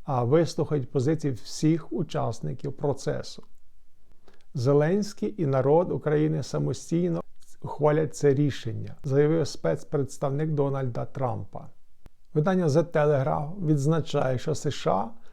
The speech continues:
хочуть назавжди колонізувати Україну. Трамп хоче не лише корисні копалини,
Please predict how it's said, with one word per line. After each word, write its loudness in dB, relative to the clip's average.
хочуть 2
назавжди 6
колонізувати 2
Україну. 2
Трамп 4
хоче 0
не 2
лише 2
корисні -2
копалини, 0